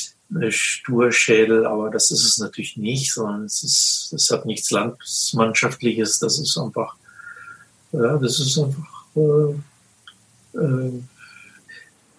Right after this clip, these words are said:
der, der Wille, ausschließlich das jetzt auch noch zu machen, was ich wirklich machen möchte. Nichts mehr, mehr aufreden zu lassen, äh, mich zu nichts, äh, bequatschen zu lassen. Weißt du,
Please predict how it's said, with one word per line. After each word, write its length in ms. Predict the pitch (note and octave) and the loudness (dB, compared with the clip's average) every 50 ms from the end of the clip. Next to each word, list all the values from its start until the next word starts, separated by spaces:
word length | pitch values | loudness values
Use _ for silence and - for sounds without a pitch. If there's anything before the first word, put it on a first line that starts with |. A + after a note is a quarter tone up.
| _ _ _ | _ _ _
der, 300 | A3 F#3+ D3 C3+ C3 C3+ - - _ _ _ _ _ - | 0 0 0 0 0 -4 -8 -14 _ _ _ _ _ -14
der 360 | A#3 D3 C3 B2 A#2+ A2 A2+ | -8 -2 0 0 0 0 0
Wille, 340 | C#3 F3+ A3 A3 G#3 - - | 2 4 4 4 4 4 4
ausschließlich 640 | D3+ D#3+ G#3 - G#3 G3 F3+ F3 G3 F#3 F3 - _ _ _ | 4 4 4 4 2 2 2 2 0 -2 -4 -6 _ _ _
das 340 | - C#3+ D3+ - - - - | 0 2 4 4 2 2 0
jetzt 240 | - D#3 D3+ - - | 0 -2 0 0 -2
auch 220 | - - - C3+ | 0 0 -2 0
noch 180 | C#3+ C#3+ C#3 - | -2 -4 -4 -4
zu 160 | - - C#3 | -4 -4 -2
machen, 400 | C3 B2+ B2+ - - D3+ C3+ B2 | -2 -2 -4 -4 -4 -4 -2 -2
was 180 | A#2+ A#2+ - - | 0 0 0 0
ich 220 | D3 - - - | -2 -6 -10 -12
wirklich 300 | - - - C#3 - - | -12 -12 -10 -12 -12 -10
machen 420 | B2 A2+ A2 - - A#2 A2+ A2 G#2+ | -8 -8 -8 -8 -8 -8 -8 -6 -6
möchte. 520 | A2 G#2+ - - - A#2 A2+ G#2+ G#2+ G#2+ A2+ A#2 A#2+ A#2+ | -8 -8 -8 -8 -4 -4 -2 -2 -4 -4 -6 -8 -8 -8
Nichts 380 | B2+ C#3 C#3 - - - - - | -8 -6 -6 -6 -4 -2 -2 -2
mehr, 360 | C3 B2 A#2+ A#2+ A#2+ A2+ - - - - - - - - - - | -2 0 0 0 0 -2 -4 -8 -18 -16 -14 -12 -10 -10 -10 -4
mehr 200 | - A#2 A2+ A2+ | 0 2 2 4
aufreden 600 | - C3 C#3+ C3+ - D3 C3 B2+ B2+ A#2+ B2 B2 | 4 4 4 4 2 2 4 4 4 2 2 0
zu 160 | A#2+ - - B2 | -2 0 0 2
lassen, 640 | A#2 A2+ A2+ A2+ - - B2+ A#2+ A2+ A2 A2 G#2+ G#2 - - - - - - _ _ _ | 2 2 2 0 0 -2 -2 -4 -6 -8 -8 -12 -14 -18 -20 -20 -20 -20 -20 _ _ _
äh, 260 | - - B2 A#2+ A#2 A2+ | -2 0 2 2 2 0
mich 220 | A#2 A#2+ A#2+ - | 0 -4 -6 -6
zu 160 | - - A#2+ | -4 -4 -4
nichts, 520 | A#2 C3 C3 - - - - - - - - | -2 -2 -2 -2 0 0 0 2 2 2 2
äh, 140 | C3 A2+ | 2 2
bequatschen 640 | G#2+ G#2+ A#2+ - - - D3+ C3+ C3+ - - - C3+ C3+ | 2 0 -2 -4 -2 0 0 0 0 0 -2 0 0 -2
zu 160 | - C#3+ B2+ | -2 0 0
lassen. 440 | A#2+ A#2+ A#2 A#2 - - C3+ C3+ - - - - - | 0 0 0 0 -2 -4 -6 -8 -10 -14 -18 -14 -6
Weißt 220 | F#3+ E3+ F#3+ F#3+ | 0 2 2 4
du, 160 | A3+ - - | 2 2 0